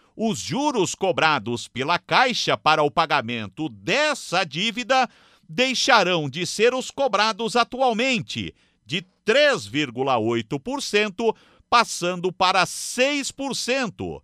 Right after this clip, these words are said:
encarecendo ainda mais os valores das parcelas que deverão ser pagas pelo bauruense. Em dezembro de dois mil e dezessete,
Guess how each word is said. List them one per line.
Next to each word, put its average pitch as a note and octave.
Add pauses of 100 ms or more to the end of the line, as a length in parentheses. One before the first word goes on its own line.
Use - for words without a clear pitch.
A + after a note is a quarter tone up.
(380)
encarecendo A#2 (180)
ainda F#3+
mais A3 (260)
os G#3
valores D#3+
das E3
parcelas D3+
que F3+
deverão D3+
ser G#3
pagas C#3+ (420)
pelo A2
bauruense. A2 (800)
Em A2+
dezembro A2+
de A2
dois A2
mil C3
e A#2
dezessete, C#3+